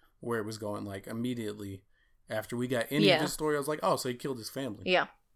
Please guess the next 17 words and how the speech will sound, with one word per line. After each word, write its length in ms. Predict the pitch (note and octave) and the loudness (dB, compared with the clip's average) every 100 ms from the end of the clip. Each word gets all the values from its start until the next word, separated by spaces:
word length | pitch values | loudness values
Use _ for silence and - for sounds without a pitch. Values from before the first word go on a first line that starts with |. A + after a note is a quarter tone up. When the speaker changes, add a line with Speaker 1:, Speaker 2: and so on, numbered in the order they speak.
| _ _ - - - - - - | _ _ -20 -20 -18 -18 -20 4
Speaker 2:
Ugh. 240 | G3 F#3+ F3 - - - - - | 10 12 10 2 -12 -20 -20 -2
And 160 | - A3 | 10 10
I 120 | - A#3+ | 12 10
just, 400 | C#4 - - - | 8 2 0 10
but 100 | A3+ | 12
I 80 | A3+ | 12
did 220 | A#3 A3 | 8 6
really 440 | F3+ F3 G3+ G#3+ | 4 8 8 10
like 460 | F#3 F3 F#3 G3 - | 8 8 6 4 -6
the 340 | F3+ F#3 F3 E3 | -4 -4 -2 -6
part 340 | - F#3 F3+ - | -2 2 2 4
where 140 | F#3 | 2
he 200 | F3+ F#3+ | 2 -4
turns 500 | - - F#3 F#3 F#3+ | -4 0 2 2 0
into, 240 | F#3+ F3+ F#3 | -2 -2 0
like, 240 | E3+ E3+ | 2 2
this 260 | F3+ E3+ | 4 4